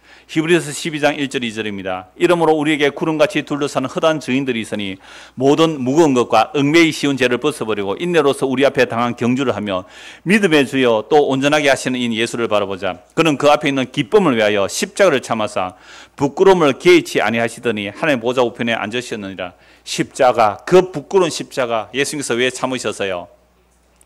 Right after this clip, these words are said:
하나님의 보좌 우편에 앉는 그 기쁨을 위하여 십자가의 부끄러움을 참으신 거예요. 믿음의 장시자이며 믿음의 완성자이신 예수님은 그 앞에 있는 기쁨, 그게 하나님의 보좌 우편에 앉는 거예요. 그 기쁨을 위하여 십자가를 참으셨습니다.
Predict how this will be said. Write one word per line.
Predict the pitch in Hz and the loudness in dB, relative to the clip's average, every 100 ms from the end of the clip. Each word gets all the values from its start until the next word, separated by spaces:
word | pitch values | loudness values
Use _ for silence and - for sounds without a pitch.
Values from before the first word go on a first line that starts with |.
| _ _ - - | _ _ -20 -20
하나님의 | - 170 160 151 | -6 2 4 4
보좌 | 127 127 135 | 2 4 4
우편에 | 127 131 117 | 2 0 -2
앉는 | 117 113 | -2 -2
그 | 139 156 | 2 2
기쁨을 | 151 - 135 123 | 0 -6 -4 -4
위하여 | 104 90 92 85 85 _ _ _ _ | -4 -4 -4 -8 -14 _ _ _ _
십자가의 | - 226 - _ - 202 170 131 127 127 | -8 -8 -10 _ 2 4 6 4 2 -2
부끄러움을 | 139 - 170 139 135 | -8 -6 -6 -4 -6
참으신 | - 165 160 117 101 | -4 -6 -6 -10 -8
거예요. | 92 87 85 87 _ _ _ _ _ _ _ _ _ - - - | -8 -8 -12 -18 _ _ _ _ _ _ _ _ _ -20 -20 -2
믿음의 | 202 214 190 180 | 2 4 6 4
장시자이며 | - 165 185 208 180 151 139 127 | 4 0 0 0 4 4 4 0
믿음의 | 135 196 170 151 | 0 0 2 4
완성자이신 | 117 117 175 175 151 139 117 | 4 2 2 -2 -2 -2 0
예수님은 | 131 139 143 117 - | 0 0 -4 -6 2
그 | 185 202 | 6 6
앞에 | 226 220 | 6 2
있는 | 180 165 | 0 0
기쁨, | 147 131 147 123 | -2 -4 -2 -2
그게 | 156 175 | 0 -2
하나님의 | 180 190 | 0 -2
보좌 | 127 143 | -2 0
우편에 | 139 151 127 | 0 2 -2
앉는 | 101 107 | -2 -2
거예요. | 107 95 90 - - - - - | -4 -2 -4 -8 -20 -20 -20 2
그 | 220 277 | 6 6
기쁨을 | - 208 226 202 170 | 6 2 4 4 4
위하여 | 135 127 | 2 2
십자가를 | - - 226 233 180 | 2 -2 2 4 4
참으셨습니다. | - 170 170 139 120 110 101 92 82 | 2 -4 -4 -4 -6 -8 -6 -8 -8